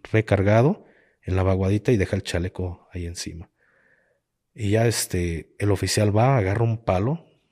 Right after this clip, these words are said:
un, pues, un palo de un árbol f-, largo,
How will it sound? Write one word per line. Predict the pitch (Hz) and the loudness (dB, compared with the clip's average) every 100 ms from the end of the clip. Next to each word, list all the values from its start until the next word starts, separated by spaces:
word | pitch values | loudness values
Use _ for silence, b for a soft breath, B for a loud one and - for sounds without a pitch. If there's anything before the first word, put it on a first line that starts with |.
| _ 95 | _ -8
un, | 95 101 101 101 - | -6 -4 -6 -8 -16
pues, | - | -6
un | 98 98 | -6 2
palo | 107 113 | 4 4
de | 104 | 4
un | 104 | 2
árbol | 104 110 | 2 0
f-, | 101 - - | -2 -8 -12
largo, | 92 95 104 113 156 | 0 4 6 6 4